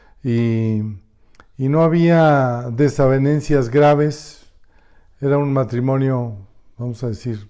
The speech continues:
sin graves problemas. Pero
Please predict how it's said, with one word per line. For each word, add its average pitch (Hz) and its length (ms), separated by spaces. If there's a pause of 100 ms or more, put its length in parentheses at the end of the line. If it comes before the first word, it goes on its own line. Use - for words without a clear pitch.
(160)
sin 117 280
graves 120 360
problemas. 110 840 (720)
Pero 139 760